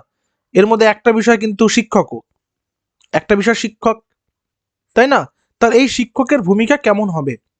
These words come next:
সহায়ক এবং পরামর্শদাতা, মানে আমরা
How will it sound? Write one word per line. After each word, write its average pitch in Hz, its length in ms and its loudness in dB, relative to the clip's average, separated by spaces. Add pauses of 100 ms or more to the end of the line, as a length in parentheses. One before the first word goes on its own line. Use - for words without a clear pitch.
(680)
সহায়ক 220 380 4 (200)
এবং 220 140 0 (180)
পরামর্শদাতা, 214 680 0 (140)
মানে 185 160 0 (280)
আমরা 170 160 2